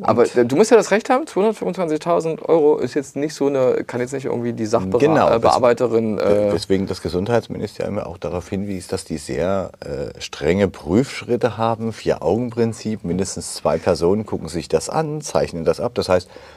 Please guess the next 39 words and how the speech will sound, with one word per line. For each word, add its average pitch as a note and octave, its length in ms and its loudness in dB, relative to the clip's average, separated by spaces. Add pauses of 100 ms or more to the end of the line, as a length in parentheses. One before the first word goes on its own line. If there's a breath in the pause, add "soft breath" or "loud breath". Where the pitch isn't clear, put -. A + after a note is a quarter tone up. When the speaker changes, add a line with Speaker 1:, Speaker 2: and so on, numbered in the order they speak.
Speaker 2:
da - 100 -12
haben F#2 80 -8
also F#2+ 180 -6
mindestens G2+ 500 -6
zwei - 180 -6
Personen D#2+ 420 -4 (460 loud breath)
Speaker 1:
Aber A2+ 120 -12 (140)
Speaker 2:
Mist A#2 240 2
Speaker 1:
jetzt - 100 -18
Speaker 2:
gebaut, D2 460 2
wenn F2 120 2
Speaker 1:
aber, - 80 -2
Speaker 2:
du F2 80 0
so F2+ 80 -2
Speaker 1:
aber G#2+ 100 4
jetzt C3 120 0
mal - 80 0
ohne E3+ 120 -2
Quatsch, F3 200 -6
das - 120 -2
Geld C#3+ 160 2
ist G#3+ 80 -6
futsch. - 240 -4 (420 soft breath)
Speaker 2:
Das - 140 -10
Geld G#2 140 -2
ist D#3+ 80 -4
futsch. - 200 -12 (320)
Speaker 1:
Das - 120 -8
ist G#2 60 -4
Speaker 2:
Das - 0 -
Speaker 1:
wirklich E3+ 140 0
Speaker 2:
ist - 60 6
Speaker 1:
weg. - 120 0
Speaker 2:
weg. - 140 -20 (140)
Speaker 1:
Das A#2+ 140 -6
ist - 100 -6
Speaker 2:
Und A#2 80 2
Speaker 1:
richtig F#3 220 -2
so. F#3 160 -2